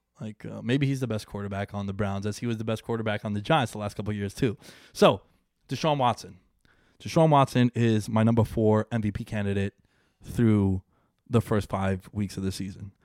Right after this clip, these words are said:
Thirteen hundred and sixty-four yards, eleven touchdowns, one interception, a hundred and fifteen point nine rating. He is playing behind arguably a bottom five offensive line.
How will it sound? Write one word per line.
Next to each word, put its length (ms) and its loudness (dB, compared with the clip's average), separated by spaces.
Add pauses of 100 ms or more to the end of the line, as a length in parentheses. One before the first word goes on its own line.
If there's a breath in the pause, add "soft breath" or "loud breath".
(240)
Thirteen 440 4
hundred 300 4
and 120 2
sixty-four 480 -2
yards, 420 0
eleven 300 0
touchdowns, 520 -4
one 320 0
interception, 600 -4 (560 soft breath)
a 80 -2
hundred 280 6
and 120 0
fifteen 400 -4
point 220 -4
nine 220 0
rating. 340 0 (1300)
He 220 6
is 140 6
playing 380 6
behind 380 4
arguably 640 4 (480)
a 60 2
bottom 360 4
five 460 4 (260)
offensive 380 2
line. 360 2